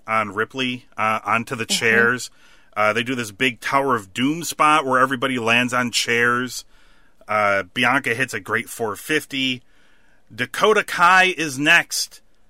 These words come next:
Speaker 1: and she takes maybe, like, I don't know, six, seven steps away from the cage. And then she turns around, and then she gives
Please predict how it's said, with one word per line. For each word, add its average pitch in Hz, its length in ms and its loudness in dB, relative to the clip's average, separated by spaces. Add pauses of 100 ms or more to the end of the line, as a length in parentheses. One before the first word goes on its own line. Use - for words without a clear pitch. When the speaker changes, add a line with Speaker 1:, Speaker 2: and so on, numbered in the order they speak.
(180)
Speaker 1:
and 117 160 -8
she 151 160 -4
takes 147 320 -6
maybe, 147 240 0
like, 135 260 2
I 131 100 6
don't 120 140 2
know, 110 240 0
six, - 340 -6
seven 127 360 0
steps - 360 -4
away 120 180 -2
from 120 160 -10
the 113 80 -4
cage. 120 580 -6 (680)
And 117 100 -4
then 120 100 -4
she 120 140 -8
turns 127 380 -2
around, 110 540 0 (380)
and 110 100 -6
then 113 100 -4
she - 120 -6
gives 113 320 -4